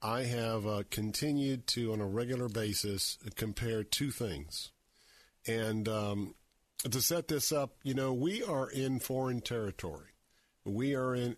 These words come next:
enemy territory in terms of our home is in heaven. Our, our, our home is to,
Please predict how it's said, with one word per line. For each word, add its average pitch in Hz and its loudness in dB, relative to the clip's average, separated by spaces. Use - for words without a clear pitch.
enemy 156 2
territory 98 -2
in 101 -4
terms 110 -2
of 95 -4
our 107 -2
home 123 -4
is 110 -4
in 110 -4
heaven. 104 -4
Our, 95 -8
our, 98 -6
our 95 -8
home 123 -2
is 104 -2
to, 90 -6